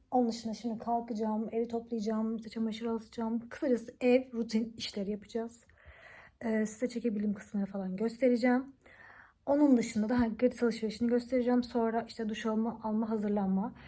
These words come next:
Ee, şimdi biliyorsunuz ki arkadaşlar, e, temizlikten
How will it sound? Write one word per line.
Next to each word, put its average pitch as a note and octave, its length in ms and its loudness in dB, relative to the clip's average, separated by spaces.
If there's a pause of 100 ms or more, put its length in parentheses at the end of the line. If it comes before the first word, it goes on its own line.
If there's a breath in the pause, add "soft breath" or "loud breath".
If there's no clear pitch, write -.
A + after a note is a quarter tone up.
(360 loud breath)
Ee, G#3+ 240 2
şimdi B3+ 320 2
biliyorsunuz B3 460 2
ki A3 60 -2
arkadaşlar, G#3+ 540 -4
e, A3 220 -8 (1120)
temizlikten A3+ 680 -2